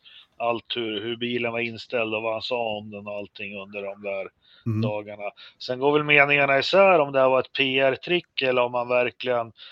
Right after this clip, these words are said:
Speaker 1: om det här var för att sätta fart på McLaren eller något annat stall eller, eller hur det egentligen var. Eh.
Speaker 2: Alltså, ja, i-, om det var ett P R-trick så, alltså det är inte, det är inte Ayrton Senna riktigt.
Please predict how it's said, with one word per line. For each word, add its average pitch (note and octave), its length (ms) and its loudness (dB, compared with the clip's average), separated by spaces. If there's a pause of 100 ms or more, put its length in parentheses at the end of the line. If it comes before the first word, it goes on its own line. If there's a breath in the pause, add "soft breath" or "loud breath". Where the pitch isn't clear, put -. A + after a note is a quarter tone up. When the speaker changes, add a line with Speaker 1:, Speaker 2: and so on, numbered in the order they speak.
(140 loud breath)
Speaker 1:
om B2+ 160 -14
det B2 60 4
här B2 120 6
var B2 140 2
för B2+ 120 -6
att A#2+ 80 -2
sätta A#2 280 -4
fart B2 280 -4
på B2+ 60 -14
McLaren A#2+ 680 0
eller A#2 120 -4
något A#2 280 -2
annat C3 120 -2
stall A2 360 -4
eller, A2 380 -6
eller A2 280 -6 (600 soft breath)
hur A#2+ 140 -4
det A#2+ 80 2
egentligen A#2+ 520 -2
var. B2 380 2
Eh. A2+ 1000 -2 (220)
Speaker 2:
Alltså, D3 340 6 (760)
ja, C#3+ 720 6 (280)
i-, D#3 440 -4
om C#3 180 4
det C#3 80 8
var C#3 120 10
ett - 100 2
P D3 180 8
R-trick C3+ 400 4
så, B2 420 6 (240)
alltså D3 320 2
det B2+ 120 4
är C3 120 4
inte, C3 340 0
det C3 200 -4
är C#3 40 2
inte B2 240 0
Ayrton A2+ 240 0
Senna G#2 440 0
riktigt. - 560 -16